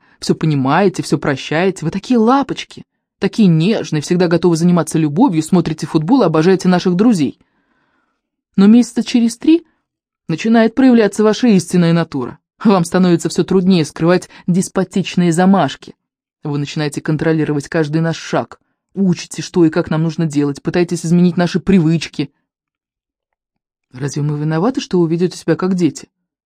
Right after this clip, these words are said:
Видите не дальше своего носа и никогда не думаете о последствиях. Но вы нам не верите ни на грош. Обращаетесь с нами как с умственно отсталыми. А вы ведете себя как умственно отсталые, а вы как сумасшедшие истерички.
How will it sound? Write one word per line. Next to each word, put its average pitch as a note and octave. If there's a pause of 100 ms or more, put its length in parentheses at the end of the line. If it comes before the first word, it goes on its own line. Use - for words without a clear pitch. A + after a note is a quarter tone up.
Видите G3
не A3+
дальше G#3+
своего F#3
носа B3
и -
никогда F3+
не E4
думаете F#3+
о -
последствиях. - (1600)
Но D#3+
вы D3
нам D3
не D3
верите E3
ни D3
на C#3+
грош. C3+ (540)
Обращаетесь D#3
с -
нами F3
как D#3+ (180)
с -
умственно A#3+
отсталыми. C3+ (680)
А E3+
вы A#3
ведете G3+
себя E3+
как D#3+
умственно E3+
отсталые, D#3+ (160)
а -
вы E4
как E4
сумасшедшие D#4
истерички. G#3